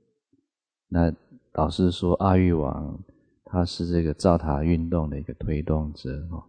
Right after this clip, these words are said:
那造塔的理由在，在过去呢，在阿育王之前，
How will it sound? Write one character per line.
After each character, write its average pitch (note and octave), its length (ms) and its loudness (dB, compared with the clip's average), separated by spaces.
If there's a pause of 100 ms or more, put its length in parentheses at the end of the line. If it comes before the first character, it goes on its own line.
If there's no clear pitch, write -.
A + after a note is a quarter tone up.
(840)
那 E2 600 2 (300)
造 A#2 220 8
塔 E2+ 220 6
的 E2+ 120 8
理 D2+ 280 2
由 D2+ 300 0
在， F#2+ 280 8
在 G2+ 240 4
过 G2 280 6
去 F2 400 4
呢， C#2+ 260 -2 (1080)
在 F#2 100 6
阿 F#2 200 6
育 F#2 120 10
王 D#2 260 6
之 F2 180 0
前， C#2 400 -6